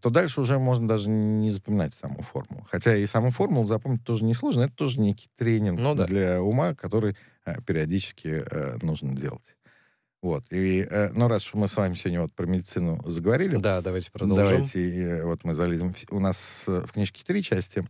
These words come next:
Speaker 1: и вот с-, э, зелёные такие бытовые применения, а в синей собраны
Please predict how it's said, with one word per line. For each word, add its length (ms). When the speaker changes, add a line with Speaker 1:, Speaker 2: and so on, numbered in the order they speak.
Speaker 1:
и 140
вот 180
с-, 200
э, 360
зелёные 540
такие 300
бытовые 600
применения, 640
а 80
в 60
синей 280
собраны 640